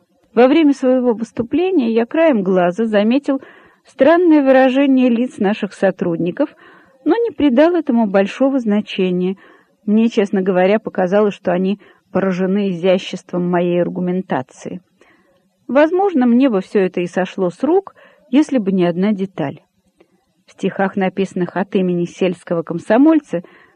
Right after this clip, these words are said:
говорилось о преимуществах картофелей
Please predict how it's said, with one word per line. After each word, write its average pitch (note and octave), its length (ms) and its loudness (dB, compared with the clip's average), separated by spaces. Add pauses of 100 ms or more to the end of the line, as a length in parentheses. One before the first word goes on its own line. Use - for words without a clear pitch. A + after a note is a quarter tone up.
говорилось A#3+ 560 2
о F#3 80 -2
преимуществах G#3+ 1040 -4 (560)
картофелей G#3 1120 0